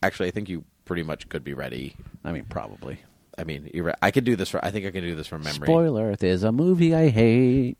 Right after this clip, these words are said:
Speaker 1: All right, tell me if I'm wrong. I'm gonna do this, I'm gonna do this from memory.
Speaker 2: Okay, go ahead.
Speaker 1: Okay. Four Weddings and a Funeral.
Speaker 2: Yeah.
Speaker 1: Quiz Show.
Speaker 2: Yep.
Speaker 1: Pulp Fiction.
Speaker 2: Yep.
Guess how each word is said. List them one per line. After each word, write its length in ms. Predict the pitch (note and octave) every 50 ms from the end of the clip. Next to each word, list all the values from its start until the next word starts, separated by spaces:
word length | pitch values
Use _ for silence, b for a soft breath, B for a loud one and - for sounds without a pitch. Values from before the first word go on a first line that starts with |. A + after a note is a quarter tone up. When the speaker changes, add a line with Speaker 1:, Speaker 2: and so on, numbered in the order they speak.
| _ - -
Speaker 1:
All 80 | F2 F2
right, 100 | D#2+ -
tell 140 | - F2+
me 140 | F2+ F#2+ F#2
if 100 | F2+ F#2+
I'm 160 | F#2+ F2 E2+
wrong. 180 | E2+ E2 D#2 D#2
I'm 200 | D#2+ E2 F2 E2+
gonna 80 | F2+ E2+
do 120 | D#2+ F2
this, 200 | E2 D#2+ - -
I'm 100 | - -
gonna 140 | F2+ F#2 F2
do 160 | D#2 E2 D#2
this 100 | - -
from 160 | - E2 D2+
memory. 360 | D2+ D2+ D2 D2 D2 C#2+ C2+ -
Speaker 2:
Okay, 300 | - F#2+ - - - F#2 - _ _ _
go 120 | - F2
ahead. 200 | F2 F#2 E2+ F2
Speaker 1:
Okay. 280 | F2 E2+ - D2+ C2 - _ _ _ _ _ _ _ _ _ _ _ _ _ _ _ _ _ -
Four 260 | - - A2 G#2 G#2
Weddings 320 | G#2 G#2+ G#2 G#2+ G#2 G2
and 80 | A2+ G#2+
a 60 | G2+
Funeral. 420 | - - F#2 E2 D#2+ E2 F2 F#2 - _ _ _ _
Speaker 2:
Yeah. 220 | _ - A2+ G#2+ G#2+ - _ _ _ _ _
Speaker 1:
Quiz 260 | - - A#2 A2+ G#2
Show. 460 | G2 - - G2 E2 D2+ D2+ D#2 F2 - _ -
Speaker 2:
Yep. 220 | G2 F2 E2 - _ _ _ _ _ _ _ _ _ _
Speaker 1:
Pulp 240 | - - G#2 G#2+ - -
Fiction. 560 | - G#2+ F2 - - - E2 D2+ D#2+ E2 - _ _ _
Speaker 2:
Yep. 220 | F#2+ F2+ E2+ E2